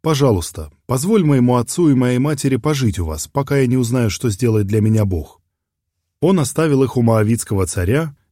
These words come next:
и они жили у него всё время, пока Давид скрывался в труднодоступном месте. Спустя какое-то время пророк Гад сказал Давиду:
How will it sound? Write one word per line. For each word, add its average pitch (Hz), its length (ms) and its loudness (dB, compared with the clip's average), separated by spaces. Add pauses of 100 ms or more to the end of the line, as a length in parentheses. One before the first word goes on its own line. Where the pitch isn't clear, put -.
и 113 80 -4
они 113 280 2
жили 165 280 0
у 160 80 2
него 127 260 2
всё 101 240 -2
время, 160 380 0
пока 120 280 -2
Давид 95 340 -2
скрывался 107 580 -2
в - 80 -10
труднодоступном 104 880 -2
месте. 82 460 -6 (1600)
Спустя - 560 -4
какое-то 139 480 -2
время 160 380 -2
пророк 117 460 -2
Гад 120 240 -2
сказал 104 420 -4
Давиду: 78 480 -8